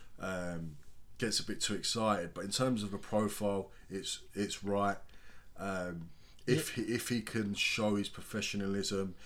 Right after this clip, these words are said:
Speaker 1: if Conte's happy with him, then who am I to say no?
Speaker 2: Yeah, I think that's the, that's the important thing, is that Conte, if there's any problems with his sort of, um, his, his, his game or his personality or his professionalism, Conte will quickly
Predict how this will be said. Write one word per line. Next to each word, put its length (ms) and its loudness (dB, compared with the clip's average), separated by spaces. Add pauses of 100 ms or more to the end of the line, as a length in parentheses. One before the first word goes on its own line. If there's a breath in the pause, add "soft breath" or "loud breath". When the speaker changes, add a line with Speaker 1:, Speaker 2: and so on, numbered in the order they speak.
(400 loud breath)
Speaker 1:
if 340 0
Conte's 560 2
happy 360 0
with 220 -2
him, 260 -2
then 260 -2 (300 soft breath)
who 180 4
am 120 6
I 160 2
to 140 -2
say 280 2
no? 260 0 (180)
Speaker 2:
Yeah, 280 8
I 40 8
think 180 4
that's 180 8
the, 180 6
that's 180 4
the 100 4
important 320 4
thing, 120 4
is 60 -2
that 140 0
Conte, 560 2
if 80 -2
there's 160 4
any 220 8
problems 380 4
with 140 0
his 160 4
sort 300 0
of, 180 4
um, 380 4 (480 loud breath)
his, 340 0
his, 340 -2
his 180 -4
game 440 8
or 160 8
his 300 2
personality 880 4
or 40 4
his 80 0
professionalism, 680 2
Conte 460 4
will 120 2
quickly 720 10